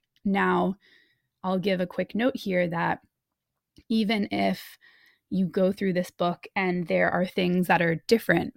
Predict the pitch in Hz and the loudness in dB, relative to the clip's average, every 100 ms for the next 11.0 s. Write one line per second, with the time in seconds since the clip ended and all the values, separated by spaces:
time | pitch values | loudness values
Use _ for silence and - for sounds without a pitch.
0 | - 185 - 185 185 175 175 - 180 180 | -10 -6 0 2 2 2 0 -2 0 0
1 | 180 180 180 185 185 - 180 196 - 185 | 0 2 0 0 -2 -4 -4 -4 -2 -2
2 | 180 - 185 190 226 262 311 220 214 202 | -2 -2 -2 -2 0 2 2 0 -2 -4
3 | - 185 180 180 180 180 - - - - | -2 0 0 0 0 -2 -4 -14 -20 -10
4 | - 196 196 180 180 185 175 180 170 180 | 0 2 4 4 2 2 0 0 0 -4
5 | - 185 185 170 190 180 175 165 - _ | -2 -4 -2 -4 -2 -2 -2 -6 -14 _
6 | _ _ 190 185 170 170 170 - 190 180 | _ _ -2 0 0 0 -2 -4 -4 -2
7 | 175 165 - 165 165 196 165 165 165 - | -2 -2 -4 -4 -4 -4 -2 -2 0 -2
8 | - - - - - 214 - - 185 190 | -2 -2 -2 -4 -4 -2 0 0 -2 -4
9 | - - 87 90 - 202 - - _ _ | -6 -4 -2 -2 -2 -2 -6 -8 _ _
10 | _ 190 180 175 - - - - - | _ -8 -8 -8 -12 -8 -8 -8 -12